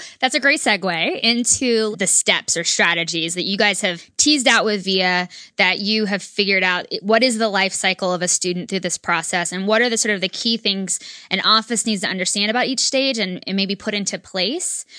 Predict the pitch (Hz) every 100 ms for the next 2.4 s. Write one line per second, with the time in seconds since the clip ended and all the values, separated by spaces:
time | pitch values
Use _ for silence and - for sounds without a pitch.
0 | - 240 247 247 240 196 190 220 196 196
1 | 185 165 196 - - _ - 233 202 -
2 | 233 240 233 -